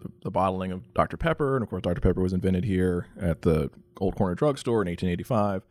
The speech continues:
So a lot of important history tied there, but it does sustain some damage in the storm. It sort of damages the upper floors on the end of the building that's closer to downtown. After the storm, they go back and they repair it.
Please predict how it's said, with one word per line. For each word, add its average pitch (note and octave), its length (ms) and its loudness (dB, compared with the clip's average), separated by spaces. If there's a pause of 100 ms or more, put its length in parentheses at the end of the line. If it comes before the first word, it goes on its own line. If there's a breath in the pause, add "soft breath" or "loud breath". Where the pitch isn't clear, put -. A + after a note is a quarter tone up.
(200 soft breath)
So G#2+ 160 0
a - 20 2
lot A2+ 220 2
of G2 160 -4 (220)
important G#2+ 420 2
history B2+ 260 0
tied A2 280 0
there, F2+ 120 -2
but A2+ 140 0
it B2 120 -2
does A#2 280 -2
sustain G#2 400 0
some A2+ 120 0
damage F2 520 -2
in F2+ 120 0
the F2+ 60 0
storm. A2+ 480 -2
It - 60 -20
sort G2 180 0
of F#2 80 -4
damages G2 440 0
the - 120 -2
upper G2 180 0
floors F#2+ 460 0
on E2+ 460 0
the F2 320 -2 (400 loud breath)
end B2+ 180 0
of A#2 60 2
the A#2 80 -2
building G#2+ 340 0
that's F#2 160 -4
closer G2 340 2
to F2+ 120 0
downtown. D2+ 520 -2 (220)
After A2 180 0
the A2+ 60 -4
storm, A2 320 0
they G2+ 100 0
go G#2 140 0
back G2 240 0
and F#2+ 160 0
they F2 80 2
repair B2 460 2
it. F2+ 120 0